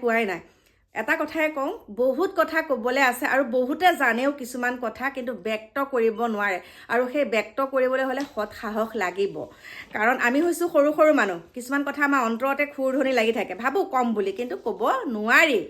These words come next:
কিন্তু কিছুমান ভিডিঅ' যেতিয়া চাওঁ, সেই ভিডিঅ'ৰ তলত যেতিয়া একাংশই কমেণ্ট কৰে, তেতিয়া ভাবোঁ, এওঁলোকেতো সেইবিলাক কথাই কৈছে,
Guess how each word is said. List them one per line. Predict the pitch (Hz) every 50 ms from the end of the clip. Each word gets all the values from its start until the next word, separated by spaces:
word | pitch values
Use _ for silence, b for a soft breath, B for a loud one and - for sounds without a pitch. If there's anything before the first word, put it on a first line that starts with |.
| - B B B B B B B B B
কিন্তু | 359 381 403 440
কিছুমান | - - 311 302 - 359 349 370 370 349
ভিডিঅ' | 285 294 269 220 277 302 311
যেতিয়া | 302 285 285 294 302 302 302
চাওঁ, | 302 269 269 277
সেই | 269 294 269
ভিডিঅ'ৰ | 220 208 226 220 240 262 285
তলত | 294 302 285 294 285 233
যেতিয়া | 226 240 247 269 262 240
একাংশই | 208 - 233 240 247 254 247 269
কমেণ্ট | 262 254 220 208 214 233 240 240
কৰে, | 254 254
তেতিয়া | 254 247 226 254 254
ভাবোঁ, | 269 269 247 233 208
এওঁলোকেতো | 202 214 233 262 254 294 294 320
সেইবিলাক | 302 - 240 220 226 240 247 -
কথাই | 277 285 294 320 330
কৈছে, | 294 220 214 214 -